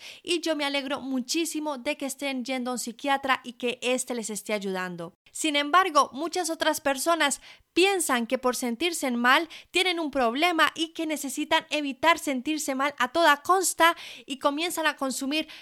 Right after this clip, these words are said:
medicamentos, alcohol, drogas, horas infinitas en Netflix, en el móvil, comida infinita, etcétera. Cosas que en realidad a largo plazo le está haciendo daño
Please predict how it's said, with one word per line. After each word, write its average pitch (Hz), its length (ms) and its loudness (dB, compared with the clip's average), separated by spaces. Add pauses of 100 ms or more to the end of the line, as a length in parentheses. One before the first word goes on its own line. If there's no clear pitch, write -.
medicamentos, 302 1120 2 (160)
alcohol, 311 760 6 (240)
drogas, 294 840 6 (140)
horas 320 360 4
infinitas 277 680 -2
en 233 280 -2
Netflix, 320 640 0 (200)
en 226 120 -4
el 220 160 -2
móvil, 320 640 4 (240)
comida 285 400 0
infinita, 302 800 4 (320)
etcétera. 190 960 -2 (540)
Cosas 370 340 4
que 302 120 -4
en 254 80 -2
realidad 240 580 4
a 254 80 0
largo 277 320 2
plazo 302 320 2
le 247 80 -2
está 233 160 -8
haciendo 269 320 -4
daño 269 340 2